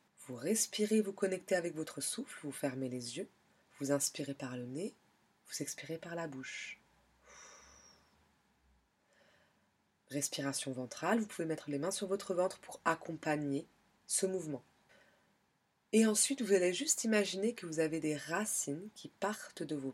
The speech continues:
pieds et qui vont s'ancrer très profondément dans la terre. C'est un acte de reconnexion à la terre. Prenez le temps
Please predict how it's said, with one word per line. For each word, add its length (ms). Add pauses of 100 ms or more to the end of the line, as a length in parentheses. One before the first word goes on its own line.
pieds 320 (1080)
et 160
qui 200
vont 320
s'ancrer 680
très 380
profondément 1080
dans 140
la 180 (140)
terre. 500 (1500)
C'est 260
un 180
acte 300
de 140
reconnexion 1300 (600)
à 140
la 160
terre. 580 (760)
Prenez 420
le 160
temps 280